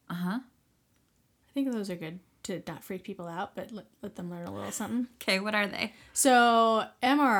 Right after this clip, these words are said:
Speaker 2: R is monthly recurring revenue.
Speaker 1: Cool.
Speaker 2: Hard to have unless you have a business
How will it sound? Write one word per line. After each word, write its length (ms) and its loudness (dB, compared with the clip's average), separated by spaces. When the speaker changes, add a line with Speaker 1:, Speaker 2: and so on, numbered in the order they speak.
Speaker 2:
R 40 -4
is 440 -4
monthly 680 2
recurring 720 -2
revenue. 380 -8
Speaker 1:
Cool. 300 -8
Speaker 2:
Hard 640 2
to 180 4
have 540 4
unless 520 0
you 80 -2
have 120 -2
a 40 -4
business 500 -4